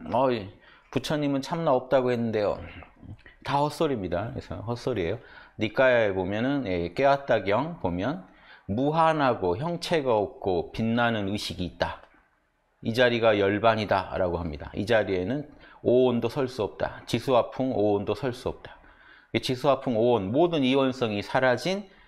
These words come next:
그 자리에 인식이 있습니다. 의식 그 자체가 있어요. 이 의식을 나의 근원이니까 참나라고도 부른 거예요. 이 의식을 부처님은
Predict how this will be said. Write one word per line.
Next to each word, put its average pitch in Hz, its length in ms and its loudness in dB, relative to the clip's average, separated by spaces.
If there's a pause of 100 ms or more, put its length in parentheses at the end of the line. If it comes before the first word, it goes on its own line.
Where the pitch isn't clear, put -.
(360)
그 127 140 0
자리에 117 640 2 (100)
인식이 135 560 0
있습니다. 80 580 -6
의식 117 420 -6
그 120 120 -2
자체가 - 400 -6
있어요. - 260 -14 (500)
이 151 140 2
의식을 151 720 0 (380)
나의 147 400 8
근원이니까 147 640 0
참나라고도 170 720 2
부른 127 260 -4
거예요. 90 380 0
이 113 160 -4
의식을 131 640 -4 (220)
부처님은 127 720 -4